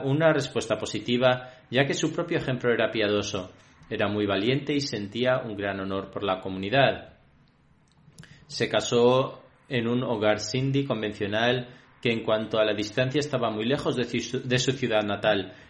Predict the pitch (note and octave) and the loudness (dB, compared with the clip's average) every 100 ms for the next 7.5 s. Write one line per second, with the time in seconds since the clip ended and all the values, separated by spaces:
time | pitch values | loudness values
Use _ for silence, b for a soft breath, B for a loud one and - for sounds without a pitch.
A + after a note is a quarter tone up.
0 | B G#2+ G#2 G#2 G2+ G2+ G#2+ A2+ A#2+ A2+ | B -4 -4 -2 -4 -4 -4 -2 0 0
1 | - - G#2+ G2 G#2+ A2 A2 G2 A2+ A#2 | -2 -10 -8 -4 -4 -4 -4 -2 -4 -2
2 | B2 - A2+ G#2+ A2 G#2 G#2 D3+ D#3+ D#3+ | -4 -4 -6 -4 -4 -2 0 2 2 2
3 | A#2+ - A#2 G#2 - B B B A2 A2 | -2 0 0 0 -8 B B B -6 -2
4 | A2 G2+ G#2+ G2+ G2 - A2+ A#2+ - A2 | 0 0 -2 -2 -2 -2 -2 -2 0 0
5 | - A2 - B2+ C3+ C#3 C#3 A#2+ A#2 A#2+ | 0 -4 -2 0 2 2 0 0 0 0
6 | A#2+ A#2+ - A2+ A2 G#2+ G#2 - G2+ G2+ | 0 -2 -2 -2 -2 -2 -4 -2 -4 0
7 | C#3+ B2+ G2 - | 2 2 0 -6